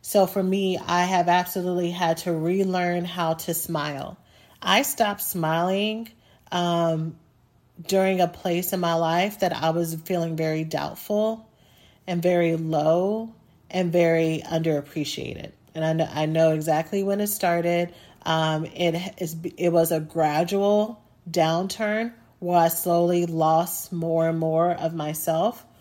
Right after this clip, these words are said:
which also included, at the same time that I was losing myself and doubting myself,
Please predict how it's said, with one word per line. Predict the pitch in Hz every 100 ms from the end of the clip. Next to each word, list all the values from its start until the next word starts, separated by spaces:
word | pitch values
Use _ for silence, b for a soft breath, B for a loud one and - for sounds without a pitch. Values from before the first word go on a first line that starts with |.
| b b
which | 190 185 175 -
also | 175 180 202 185
included, | 165 160 - 165 170 175 170 -
at | 170
the | 160
same | - 170 185
time | 190 185
that | 170
I |
was | 160 156
losing | 180 202 202
myself | 190 190 - 190 190 196 - B B -
and | 160 156
doubting | 165 175 196
myself, | 185 190 - 185 185 190